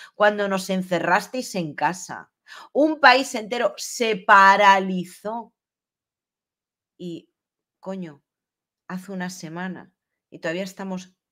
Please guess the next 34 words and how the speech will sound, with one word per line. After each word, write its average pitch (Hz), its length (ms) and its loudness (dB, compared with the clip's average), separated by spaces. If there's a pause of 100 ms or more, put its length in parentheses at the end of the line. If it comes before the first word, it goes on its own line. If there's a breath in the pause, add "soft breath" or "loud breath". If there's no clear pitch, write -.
(140)
buscando 180 440 -8
a 165 40 -12
gente. - 400 -18 (760)
Una 220 500 -10
semana. - 680 -14 (1300 loud breath)
Es 190 160 -10
que 330 120 0
yo 359 140 2
tengo 254 260 4
ganas 277 320 0
de 202 120 -2
llorar 196 280 2
de 220 100 -2
la 190 100 0
impotencia 220 1000 -2
que 254 120 -4
me 170 160 -4
da, 175 300 0 (360 loud breath)
porque 190 280 2
si 285 160 -2
esto 415 260 0
hubiera 285 260 4
pasado 180 800 -2
en 170 140 -4
la 139 120 -6
Zarzuela, 170 640 -4
en 139 120 -8
la 139 100 -6
Moncloa, 165 880 -4 (1080)
les 214 260 -4
hubiera 262 300 2
tocado 302 340 2
a 175 120 4
ellos, - 580 -6